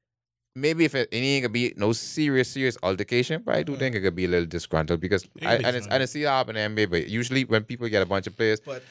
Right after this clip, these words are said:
Speaker 1: someone gotta say, like, someone gotta be a Jamal Crawford, somebody gotta be a Lou Williams. But people, when, when people overlook, people often overlook the player personality and just focus on the player.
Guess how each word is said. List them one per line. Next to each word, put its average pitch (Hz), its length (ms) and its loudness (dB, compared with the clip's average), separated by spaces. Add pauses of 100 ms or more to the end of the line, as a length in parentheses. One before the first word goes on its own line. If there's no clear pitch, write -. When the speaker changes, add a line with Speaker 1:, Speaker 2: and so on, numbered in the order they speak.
Speaker 1:
someone 170 320 0
gotta 135 180 2
say, 156 320 0 (800)
like, 110 160 4
someone 165 240 0
gotta 127 160 4
be 117 140 0
a 107 40 0
Jamal 92 300 0
Crawford, 78 280 0
somebody 127 260 0
gotta 95 160 2
be 90 160 -2
a 87 40 2
Lou 87 100 -2
Williams. 90 360 2
But 95 180 0
people, 143 280 2 (280)
when, 117 200 2
when 117 220 0
people 151 260 2 (1120)
overlook, 143 500 0
people 180 260 0
often - 340 0
overlook 127 600 0 (1040)
the 104 120 -4
player 143 360 2
personality 113 800 0
and 87 100 -4
just 104 200 0
focus 120 320 0
on 85 120 0
the 78 60 -2
player. 131 400 0